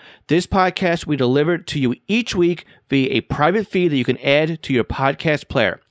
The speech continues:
For those listening via the web, you will receive an email with a link to the podcast as soon as it releases.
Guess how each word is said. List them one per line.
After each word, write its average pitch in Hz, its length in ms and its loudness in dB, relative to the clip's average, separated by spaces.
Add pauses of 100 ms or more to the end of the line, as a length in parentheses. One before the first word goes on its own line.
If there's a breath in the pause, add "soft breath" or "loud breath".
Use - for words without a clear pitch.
(340 loud breath)
For - 100 -8
those 202 240 2
listening 202 360 -2
via 151 180 2
the 117 80 2
web, 175 400 0
you 131 120 -2
will 151 60 4
receive 156 360 0
an 131 180 -2
email 180 480 2
with 120 140 -2
a 110 100 0
link 170 240 -2
to - 80 -16
the 240 80 -4
podcast 135 600 0 (260 soft breath)
as - 180 -4
soon 156 440 0
as 131 120 -2
it 131 120 0
releases. 117 600 -2